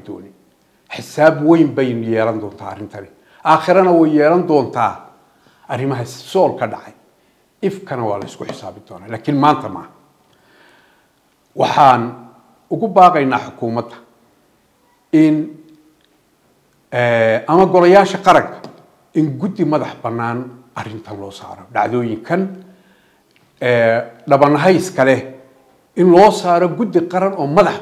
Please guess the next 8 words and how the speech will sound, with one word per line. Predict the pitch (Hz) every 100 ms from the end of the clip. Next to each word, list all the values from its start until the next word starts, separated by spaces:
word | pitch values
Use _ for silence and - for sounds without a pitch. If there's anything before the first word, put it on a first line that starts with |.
| -
bannaan. | 113 104 104 - _ _ _ _ _ _ _ _ _ _ _ _ -
Annagu | 160 190
haddaanu | 175 160 180 165
nahay | 156
ururka, | 170 156 135 147 - -
urur | 135 127
siyaasadeedka | - 123 - 135 135 131 117
kaah, | - 170 127